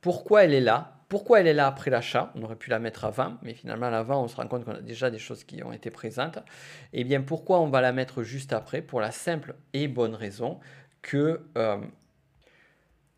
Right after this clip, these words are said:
à ce stade, la,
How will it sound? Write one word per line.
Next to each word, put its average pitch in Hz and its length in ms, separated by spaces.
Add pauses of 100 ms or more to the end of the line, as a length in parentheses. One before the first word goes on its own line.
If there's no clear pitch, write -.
(140)
à 175 120
ce 170 180
stade, 135 460 (460)
la, 117 800